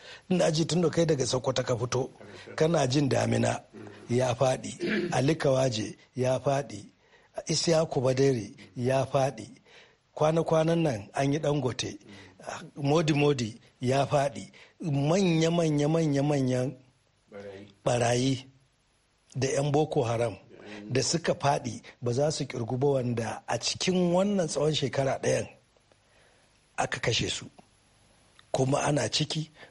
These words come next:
Speaker 1: kuma yanzu haka magana da muke da haɗin kan jami'an sojoji na Niger,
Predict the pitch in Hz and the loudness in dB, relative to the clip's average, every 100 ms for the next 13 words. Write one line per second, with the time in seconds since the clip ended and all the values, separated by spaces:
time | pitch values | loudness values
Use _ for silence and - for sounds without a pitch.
0 | - 139 147 151 143 127 127 156 190 190 | -4 0 4 4 4 2 2 2 2 2
1 | 156 139 160 151 135 151 151 143 120 110 | 2 2 2 2 0 0 0 -2 0 -2
2 | - 175 143 165 139 101 - _ _ _ | 0 0 2 2 0 -4 -14 _ _ _
3 | _ _ - 117 127 127 127 139 151 156 | _ _ -10 -2 0 0 0 0 0 0
4 | 151 151 143 151 156 135 110 123 | 2 2 2 2 2 2 2 0